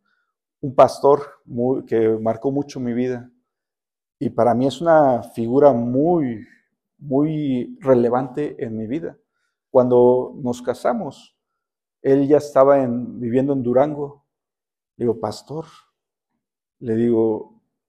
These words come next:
"¿cree poder venir a,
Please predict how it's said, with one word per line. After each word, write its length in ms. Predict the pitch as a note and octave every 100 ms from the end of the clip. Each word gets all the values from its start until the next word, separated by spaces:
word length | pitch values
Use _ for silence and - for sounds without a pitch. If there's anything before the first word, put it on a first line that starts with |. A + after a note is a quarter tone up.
| _ _ _ _
"¿cree 180 | B2 C3
poder 380 | C3 B2+ C3
venir 360 | C3+ A#2+ B2+ B2+ - - _ _ _
a, 680 | B2 A#2+ A2+ G#2 G#2 A#2